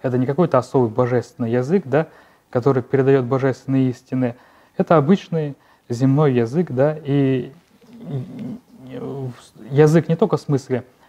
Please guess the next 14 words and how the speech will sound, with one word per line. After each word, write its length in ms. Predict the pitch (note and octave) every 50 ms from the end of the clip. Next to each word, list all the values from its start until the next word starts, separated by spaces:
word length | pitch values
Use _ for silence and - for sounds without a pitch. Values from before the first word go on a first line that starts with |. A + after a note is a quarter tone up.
| _ _ _ _ _ _ -
а, 520 | A#2+ A#2 A2+ A2+ A2 A2 G#2+ G#2+ G#2+ G#2 - _ _ _ _ _ _ _ _ _ _ _ _ _ _ _ _ _ _ _ _ _ _ _ _ _ _ _ _ _ -
лингви-, 360 | - B2 C3 C3+ B2+ B2 C3+
лингвистическом, 840 | B2 C3+ C#3+ C#3+ C3 C3 C#3+ C#3 - C3+ A#2 - - - - A#2 A2
да, 140 | B2 D#3 C#3+
то 60 | -
есть 120 | - - -
как, 100 | B2 A2+
допустим, 360 | A#2+ A2+ - A#2+ - - A2+
греческий 480 | B2 D#3 F#3 F3 - - - - B2+
или 80 | A#2 A2+
древний 380 | A2+ A#2 B2+ B2+ A#2 A#2 A2+ A2+
ев-, 200 | A#2+ B2 C3 C#3
еврейский 520 | B2+ C3 C#3 E3+ F#3+ F3+ F#3+ - - D#3
язык, 280 | D3 C#3 C#3 C#3 C3